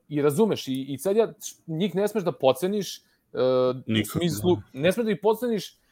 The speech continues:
Speaker 1: znaš, ne ono na konto, vidio sam te komentare, ovaj, po mrežama kao, kao Španci, pa kao Španci su Španci. Znači, ne uopšte iz tog nekog, te neke prazne priče, nego zato što su Španci, svi igrači su školovani,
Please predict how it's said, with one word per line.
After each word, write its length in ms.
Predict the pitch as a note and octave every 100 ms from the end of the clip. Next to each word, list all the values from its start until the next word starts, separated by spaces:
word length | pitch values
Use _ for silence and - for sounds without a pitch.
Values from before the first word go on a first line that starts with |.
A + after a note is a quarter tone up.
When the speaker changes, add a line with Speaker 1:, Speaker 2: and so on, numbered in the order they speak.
| _
Speaker 1:
znaš, 200 | F#3+ G#3
ne 140 | G3 A#3
ono 140 | C4+
na 100 | B3
konto, 320 | G#3 A#3+ A3+
vidio 160 | G#3+ A3
sam 160 | G3 F#3
te 140 | F#3+
komentare, 520 | - E3+ E3 F3 D3+ A2+ _ _ _
ovaj, 680 | - C3+ C3+ C3+ C#3 C3+ C3 - _
po 100 | -
mrežama 500 | D3 D#3+ D#3+ D3+ C#3
kao, 560 | A#2+ D3+ C#3+ B2+ B2+ B2 A2+ - _ -
kao 160 | - C3
Španci, 460 | - - A3+ G3+
pa 100 | G3+
kao 140 | F#3 F3
Španci 340 | - G3 -
su 60 | D#3
Španci. 420 | - D3+ C3 - _ _ _
Znači, 220 | A#2 -
ne 100 | D#3+
uopšte 280 | G3 G3+ G#3
iz 140 | F3
tog 180 | - F3
nekog, 320 | D#3+ D3+ C#3 A#2 - -
te 60 |
neke 220 | D3+ D3 C3
prazne 340 | D3 D3 C#3
priče, 380 | A2 B2+ C3+ F3
nego 200 | E3 C3
zato 200 | C3 D#3+
što 140 | -
su 80 | C3+
Španci, 360 | A#2+ C#3+ D3 C3
svi 120 | -
igrači 200 | D#3 D3+
su 140 | D3 C3
školovani, 600 | - C3 C#3+ E3 E3+ D3